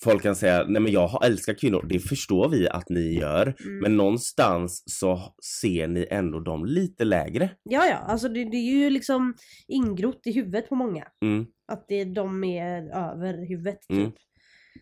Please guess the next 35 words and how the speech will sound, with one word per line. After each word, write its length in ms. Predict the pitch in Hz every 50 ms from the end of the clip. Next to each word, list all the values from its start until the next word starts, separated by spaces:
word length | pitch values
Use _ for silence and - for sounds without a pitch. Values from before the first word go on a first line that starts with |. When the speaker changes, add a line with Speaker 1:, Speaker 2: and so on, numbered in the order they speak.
| _ _ _
Speaker 2:
Så 60 | - 208
att 80 | 208
det 200 | - 226 226 220 220
är 380 | 220 214 208 208 214 214 214 214 214 - _ _ _ _
Speaker 1:
Och 140 | - 127 147
jag 140 | 151 151 147
menar, 180 | 147 143 143
Speaker 2:
det 60 | -
är 40 | -
ett 60 | 147 -
Speaker 1:
te-, 60 | 117
Speaker 2:
stort 140 | - 139 -
Speaker 1:
det, 60 | 135
det 60 | 135
var 100 | 131 135
ju 80 | 135 135
Speaker 2:
problem. 160 | 131 127 117
Speaker 1:
antagligen 360 | 127 123 117 127 117 117 123 131
så 240 | - - 131 117
de 100 | 110 113
såg 320 | 113 - 147 139 139 - 120
Barry. 380 | 117 92 82 80 78 78 87 - - - - - _
Att, 220 | - 104 - 208
Speaker 2:
Mm. 200 | 208 101 101 95 -
Speaker 1:
ja, 280 | - 117 120 123 117 -
nu 220 | - 120 120 120 120
dejtar 380 | 117 123 120 113 113 - 95
han 180 | 95 95 90 87
en 100 | 85 82
transkvinna. 640 | - 107 101 90 87 - - - 90 92 101 107 -
Och 140 | - 110
i 40 | 110
deras 520 | 101 90 110 101 98 92 101 110 110 - -
ögon 360 | - 107 98 87 90 87 87
då 320 | 82 80 71 73 78 -